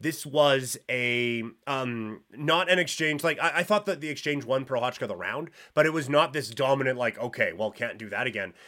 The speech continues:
I think you come away from that with, with Pereira, and his corner was saying, like, "You felt it now." Um, I think you come away being like, "Yeah, if I get taken down, I can get back up and I can survive." And that's what he did.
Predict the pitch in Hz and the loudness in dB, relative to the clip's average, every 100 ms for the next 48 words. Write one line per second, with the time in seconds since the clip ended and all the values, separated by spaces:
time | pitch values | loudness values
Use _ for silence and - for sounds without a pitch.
0 | - 151 151 180 - 147 139 160 143 139 | -4 -2 0 -2 -4 -12 -2 0 4 4
1 | 139 135 131 131 127 127 - 110 123 165 | 2 2 2 2 -2 -2 -4 0 4 4
2 | 131 135 - 170 156 139 175 139 - 175 | 4 0 0 0 0 2 2 2 -2 -6
3 | 160 214 196 104 85 80 - - - - | -2 -2 -2 -8 -10 -12 -20 -20 -12 2
4 | 143 135 123 117 151 151 208 185 - 160 | 4 4 0 -4 -4 0 -2 -4 -4 -2
5 | 131 143 139 110 107 127 135 131 113 135 | 2 2 2 -4 -10 -2 0 0 2 2
6 | 123 143 135 143 127 110 113 92 101 101 | 4 2 0 0 0 2 0 0 -4 -6
7 | 95 87 82 - - 113 107 104 107 120 | -8 -10 -12 -16 -10 -6 -4 -6 -6 -6
8 | 107 90 110 143 135 117 117 87 | -4 -4 -6 -4 -4 2 0 0